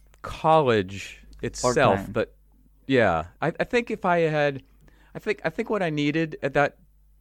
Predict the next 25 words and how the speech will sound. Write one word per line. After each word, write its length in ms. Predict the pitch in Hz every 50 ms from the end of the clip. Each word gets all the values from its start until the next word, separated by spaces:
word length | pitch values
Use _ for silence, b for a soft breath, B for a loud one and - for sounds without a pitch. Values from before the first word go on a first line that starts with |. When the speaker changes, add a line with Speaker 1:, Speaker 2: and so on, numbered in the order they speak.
| _ _ _ -
Speaker 1:
stage 340 | - - - 147 143 131 135
in 60 | 131
my 100 | 131 127
life 380 | 123 117 117 117 113 - -
was 160 | 123 110 104 -
some 180 | - 123 107 95
time 720 | - - - 143 135 131 113 98 92 90 87 87 98 104 - _ b b b b b b b b b b
to, 720 | - - - 127 123 117 110 110 110 107 104 104 104 98 - _ _ _ _ _ _ _ _ _ _ -
to 120 | - 123
think 300 | - - - 160 160 -
about 320 | 151 120 123 117 117 -
these 240 | - 117 113 104 - -
things 560 | - 117 110 110 107 107 104 101 98 - -
where 240 | - 110 117 110 82
I 100 | 98 107
didn't 200 | 120 131 101 -
have 320 | 104 117 123 117 - -
to 460 | - - 123 113 104 104 104 101 92 - _ _ _ _ _ _
take 200 | - - 131 113
care 240 | - - 127 113 104
of 80 | 98 78
other 200 | 87 92 90 90
things. 320 | - - - - - - -
I 80 | - 165
mean, 160 | 180 165